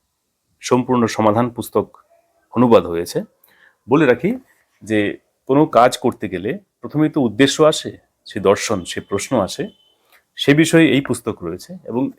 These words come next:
জীবনের যে উদ্দেশ্য আকাঙ্ক্ষা, জীবন কি কেন, তার যে বাস্তবিক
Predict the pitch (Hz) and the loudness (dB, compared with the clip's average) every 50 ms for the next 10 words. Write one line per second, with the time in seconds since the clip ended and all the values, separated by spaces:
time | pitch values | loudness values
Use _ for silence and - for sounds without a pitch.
0 | - 113 98 113 117 120 139 156 170 165 170 135 113 107 101 113 131 127 - 147 | -14 -10 -4 -2 0 2 2 2 2 2 2 0 0 0 0 -2 -2 0 4 4
1 | 113 101 - - 104 104 - - 180 165 110 104 95 98 95 95 - _ _ 113 | 4 4 2 -2 -8 -8 -4 -2 -2 -2 -2 -2 -2 -2 -2 -2 -6 _ _ -6
2 | 113 104 - 101 95 117 165 240 120 - _ _ _ _ - _ _ _ _ _ | -6 -4 -4 -4 -4 -2 -4 -6 -8 -12 _ _ _ _ -20 _ _ _ _ _
3 | _ 104 117 139 160 170 180 165 156 175 165 - - - _ _ _ _ 110 101 | _ 2 4 4 4 2 0 0 2 0 0 0 -2 -8 _ _ _ _ _ -2
4 | 104 110 110 - - - 180 180 196 185 - - | -2 -2 -2 -2 0 0 2 2 2 -2 -4 -8